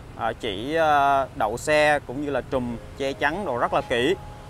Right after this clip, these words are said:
Cho nên là về chất lượng của xe thì các anh chị và các bạn hoàn toàn yên tâm về chất lượng của xe nha. Xe thì, à, có trang bị thêm cái phần nắp xăng mạ chrome.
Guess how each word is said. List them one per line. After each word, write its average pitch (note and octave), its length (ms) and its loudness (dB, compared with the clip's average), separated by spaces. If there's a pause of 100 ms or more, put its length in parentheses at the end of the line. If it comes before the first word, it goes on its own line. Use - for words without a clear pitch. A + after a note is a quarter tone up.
(1200)
Cho C#3 100 -2
nên C#3+ 180 4
là B2+ 200 6
về B2+ 160 2
chất C#3 180 -6
lượng B2+ 240 2
của C#3 100 -4
xe D3 260 2
thì C3+ 100 0
các D#3+ 140 -2 (260)
anh C#3 140 -4
chị B2+ 120 -4
và C3 120 -2
các D3 100 -8
bạn B2 200 -2
hoàn C3 180 -2
toàn C3 200 0
yên C#3 180 -4
tâm D3 220 2
về C3+ 100 0
chất F3 160 -6
lượng B2 160 -2
của C3 120 -4
xe C#3+ 260 4
nha. D3+ 160 4 (2250)
Xe D3+ 280 2
thì, C3 220 2
à, B2 300 4
có D3+ 680 6
trang D3 140 0
bị B2+ 140 2
thêm C#3+ 260 0
cái D#3 60 -8
phần C3 200 -2
nắp D#3+ 120 -2
xăng D#3 280 4 (420)
mạ A#2 140 -4
chrome. C#3+ 420 4